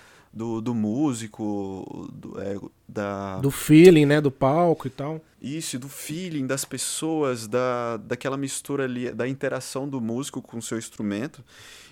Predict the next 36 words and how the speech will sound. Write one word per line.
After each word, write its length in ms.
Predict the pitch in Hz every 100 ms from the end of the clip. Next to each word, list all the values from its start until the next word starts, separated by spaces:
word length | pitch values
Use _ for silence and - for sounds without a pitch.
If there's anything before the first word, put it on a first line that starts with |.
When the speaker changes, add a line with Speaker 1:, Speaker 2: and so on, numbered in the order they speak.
| -
Speaker 1:
E 140 | 123
aí, 320 | 127 120 135 202
se 120 | -
a 40 |
gente 220 | 143 143 156
levar 260 | 131 127
isso 180 | 127 -
pro, 340 | - 131 123 113
pra 100 | 120
questão 360 | 123 - 120
de 160 | 113 104
ensaios, 760 | 104 - 107 147 135 104 - -
eu, 220 | - - -
eu 420 | 135 165 180 - _ _ _ _ _ _ _
não 360 | 120 143 175 180
era 100 | 151
uma 120 | 156
pessoa 380 | 160 156 - 151
que 440 | - 147 156 156 139 113
dirigia 640 | 104 139 165 123 123 151
muito, 560 | 170 131 139 123 - 95
né? 220 | 101 120
Que 280 | 139 - 113
falava 320 | 107 107 107
assim 220 | 110 - 110
pra 100 | 104
pessoa, 500 | 107 - - 104 - - - -
"Faz 320 | - - 110 113
isso, 500 | 156 160 147 - 123
faz 280 | - 131
aquilo, 720 | 120 104 - 139 147 139 131
faz." 600 | 123 - 113 113 101 - - - -
Eu, 180 | 82 - -
eu 280 | 120 151
gostava 540 | 131 131 139 135 147 147
de 160 | 117